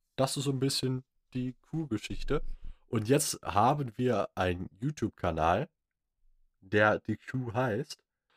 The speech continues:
Und da haben wir vor, in der nächsten Zeit den aktiver zu bespielen und da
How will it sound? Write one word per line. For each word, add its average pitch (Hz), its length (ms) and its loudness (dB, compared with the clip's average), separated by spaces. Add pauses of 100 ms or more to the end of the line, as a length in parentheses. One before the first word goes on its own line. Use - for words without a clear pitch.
(280)
Und 127 220 2
da 104 160 6
haben 160 200 2
wir 151 120 2
vor, 151 560 2 (260)
in 123 120 0
der 113 140 2
nächsten 123 600 0
Zeit 127 340 2
den 113 180 0
aktiver 120 440 -6
zu - 120 -8
bespielen 117 560 -2
und 101 140 -8
da 95 140 0